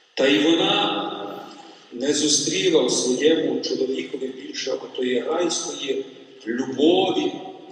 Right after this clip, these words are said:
та розуміння з його боку. Але натомість перед нею повстав нестерпний і деспотичний чоловік.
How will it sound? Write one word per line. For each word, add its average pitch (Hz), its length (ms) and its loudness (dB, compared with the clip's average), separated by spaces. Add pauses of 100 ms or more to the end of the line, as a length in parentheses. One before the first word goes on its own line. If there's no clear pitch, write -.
(220)
та 127 120 -4
розуміння 131 800 0
з - 360 -4
його 104 180 0
боку. 101 520 -4 (640)
Але 107 220 -2
натомість - 720 0
перед 107 320 -4
нею 117 460 -2 (400)
повстав - 800 0 (1300)
нестерпний 127 920 4 (680)
і 147 260 2
деспотичний - 960 2
чоловік. 104 480 -2